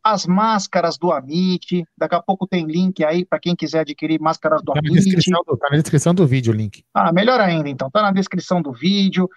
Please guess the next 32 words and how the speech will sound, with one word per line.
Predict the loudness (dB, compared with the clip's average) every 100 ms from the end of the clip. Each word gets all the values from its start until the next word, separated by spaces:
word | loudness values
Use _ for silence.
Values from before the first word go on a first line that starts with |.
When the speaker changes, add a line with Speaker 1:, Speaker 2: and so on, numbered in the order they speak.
| _ _
Speaker 1:
Quero | 0 2
falar | 2 2
também | 2 0 2
da | 2
Volpe, | 2 0 0 0 -2
né? | -2 -2 -4 -8
A |
Volpe | -4 -2 -2
que | -4
tem | -2 -2
serviços | -2 -2 -4 -4
terceirizados, | -6 -4 -4 -4 0 2 2 0 -4
Speaker 2:
Máscaras | -4 0 0 2 4 4
que | 4
Speaker 1:
portaria. | 2 2
Speaker 2:
viram | 0 0
polêmica | 2 4 4 2 -2 0
hoje, | 0 -2 -6
né? | -10 -14 _ -10
Speaker 1:
É, | -2 0 0 -2 -2
portaria, | -2 -2 -2 0 0 2 2 0 0
facilities, | -2 -2 -6 -2 0 2 0 -2 -4 -6 -12 _ _ -12
segurança. | -4 0 0 0 2 2 0 0 -2 0
Eles | -2 -2
contam | 0 -2 0 0
com | 0
profissionais | 0 -2 0 0 0 0
treinados, | -2 0 0 0 0 -6
qualificados | -2 0 0 -2 0 -2 0
e | -4
com | 0 0
know-how, | 0 2 2